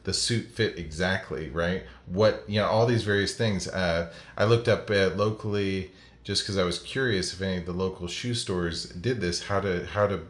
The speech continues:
best shine your shoes. And I use it as an example in my talks.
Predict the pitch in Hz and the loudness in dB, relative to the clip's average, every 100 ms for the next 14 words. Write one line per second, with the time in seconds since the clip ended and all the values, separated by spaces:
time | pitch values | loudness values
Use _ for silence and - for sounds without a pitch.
0 | - - - 110 113 - 113 110 101 95 | -18 -8 0 2 0 -2 0 0 -2 -4
1 | - 143 - - - - - - - - | -8 -8 -8 -12 -14 -16 -20 -20 -20 -8
2 | 92 92 92 95 92 98 90 95 87 95 | -2 0 0 0 0 -2 -2 -2 -2 -2
3 | 95 95 90 87 - 139 101 - | -2 -2 0 -2 0 2 2 -2